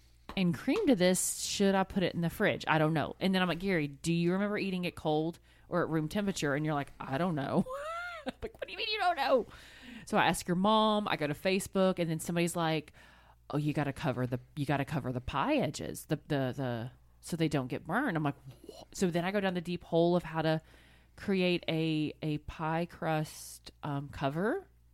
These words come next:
Um, it was getting pretty intense for literally, like, a four ingredient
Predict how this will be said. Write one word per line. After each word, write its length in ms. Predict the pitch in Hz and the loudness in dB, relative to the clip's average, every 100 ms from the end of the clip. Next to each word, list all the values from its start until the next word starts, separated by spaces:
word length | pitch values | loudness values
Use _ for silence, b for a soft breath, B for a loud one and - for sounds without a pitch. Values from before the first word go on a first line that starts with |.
| _ _ - _ _ _ _ _ - | _ _ -20 _ _ _ _ _ -2
Um, 400 | 165 160 160 156 | 2 2 0 0
it 200 | 175 - | -2 0
was 160 | 196 - | -2 0
getting 240 | 170 165 | -2 -2
pretty 240 | 170 151 | -2 -2
intense 400 | 143 - 151 - | -4 -2 -4 -6
for 180 | - 185 | 0 0
literally, 600 | 165 165 180 180 185 190 | 0 0 0 2 2 2
like, 180 | 175 156 160 | 0 0 0
a 100 | 151 | -2
four 500 | - - 156 165 - | -2 4 6 6 2
ingredient 720 | 160 147 147 135 135 - | -2 -2 -2 -2 -4 -8